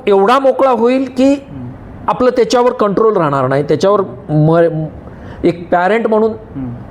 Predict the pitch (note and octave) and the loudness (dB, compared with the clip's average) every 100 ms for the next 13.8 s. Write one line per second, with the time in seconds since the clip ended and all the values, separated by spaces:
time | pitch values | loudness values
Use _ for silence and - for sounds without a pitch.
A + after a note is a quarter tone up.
0 | - D#3 G#3 F#3 F3 G3 G3 E3+ F#3 F#3 | -6 -2 0 0 2 2 2 2 2 2
1 | E3+ E3+ - - - - - - - - | 2 -2 -14 -20 -20 -20 -20 -18 -18 -18
2 | - - - - C#3+ C#3+ D#3 D3+ E3+ E3+ | -18 -18 -18 -6 0 2 2 0 2 2
3 | E3 D3 D3 E3 C#3 A#2+ - E3+ D#3+ D3+ | 2 0 0 2 0 0 -2 -4 0 0
4 | D#3 - B2+ B2+ - G2+ E2+ - C3+ B2 | 0 0 0 0 -2 -4 -4 -8 -8 -8
5 | A2 G#2+ - - - - - - - - | -8 -12 -14 -18 -18 -18 -18 -18 -14 -2
6 | E3 F3+ F3 F#3 F#3+ F#3 F3+ F#3 - F3+ | 0 0 0 0 0 2 0 -2 -8 -8
7 | - G3+ G3 F#3 D#3+ C#3 - D#3+ E3 E3+ | -4 -4 0 0 0 -4 0 2 2 -2
8 | D#3+ E3 - E3+ D3+ C#3+ D3+ D#3 D#3 D#3+ | -6 -10 -4 0 0 0 0 0 2 0
9 | D#3+ D#3+ E3 - D3+ C#3 B2+ C3 C3+ D3 | -2 -6 -8 -6 -4 -2 -2 -4 -2 -2
10 | E3+ D#3+ D#3 - C3+ B2+ B2 B2+ - - | -2 -2 -4 -4 -4 -4 -6 -10 -12 -16
11 | - E3+ E3+ G3 G3 F#3+ F#3+ F3+ - D#3 | -2 0 2 0 0 0 2 0 0 -8
12 | - - - - - E3 D#3+ G3+ G3 F3+ | -8 -16 -18 -18 -6 -4 -2 -2 0 0
13 | F#3+ F#3+ F#3+ G3+ G3+ - D#3 D3+ | 0 0 -2 -2 -2 0 2 2